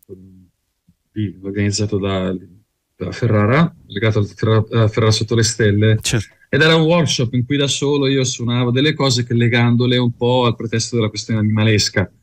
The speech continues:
Speaker 1: Però è una domanda che ho fatto ai bambini, non so dare una risposta, ma io ho capito una cosa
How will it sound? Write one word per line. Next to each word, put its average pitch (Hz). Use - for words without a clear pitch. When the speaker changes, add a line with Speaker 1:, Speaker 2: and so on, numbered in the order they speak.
Speaker 1:
Però 170
è 147
una 147
domanda 160
che 131
ho 127
fatto 147
ai 139
bambini, 143
non 95
so -
dare 98
una 107
risposta, 104
ma 131
io 170
ho 170
capito 135
una 131
cosa 101